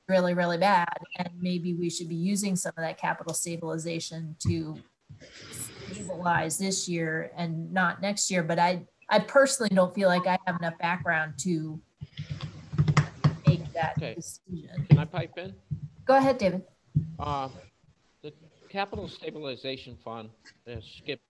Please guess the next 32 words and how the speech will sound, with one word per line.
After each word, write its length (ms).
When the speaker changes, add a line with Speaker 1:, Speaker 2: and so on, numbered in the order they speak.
Speaker 2:
said, 460
and, 200
you 100
know, 120
I'm 140
actually 340
agreeing 360
with 140
Skip, 380
uh, 220
it 200
was 240
there 200
to 100
stabilize 800
our 120
budget. 460
It 180
wasn't 340
for 320
the 160
large 460
projects 680
like 140
the 100
sewer 320
treatment 460
plant 240
and 100
things 240
like 180
that. 240